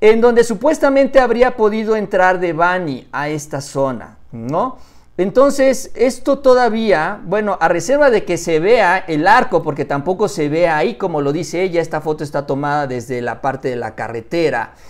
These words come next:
a reserva de que aparezca el arco por ahí, porque yo lo que veo son puertas.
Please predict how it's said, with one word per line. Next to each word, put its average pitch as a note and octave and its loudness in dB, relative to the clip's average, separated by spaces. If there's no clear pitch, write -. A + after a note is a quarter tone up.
a D3 -4
reserva G3 0
de E3+ -2
que C#3+ -4
aparezca D#3+ 0
el D3+ 2
arco E3+ 0
por C3+ -4
ahí, E3+ -2
porque C#3 -8
yo D#3+ -2
lo F3+ -2
que C#3 -6
veo D3+ 0
son D3 -2
puertas. C#3+ -4